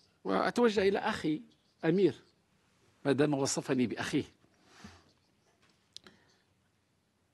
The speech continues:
أنا أريد كذلك تطبيق القانون وحسن إعمال القانون ما دمتم سرتم في هذا الاتجاه.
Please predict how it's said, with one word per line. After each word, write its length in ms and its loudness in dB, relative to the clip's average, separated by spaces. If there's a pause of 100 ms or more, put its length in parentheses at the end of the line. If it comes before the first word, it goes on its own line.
أنا 460 0 (1400)
أريد 220 4
كذلك 300 4
تطبيق 440 0
القانون 560 0
وحسن 340 -4
إعمال 280 0
القانون 520 -2
ما 120 -4
دمتم 240 -6
سرتم 260 -8
في 120 -8
هذا 240 0
الاتجاه. 440 -4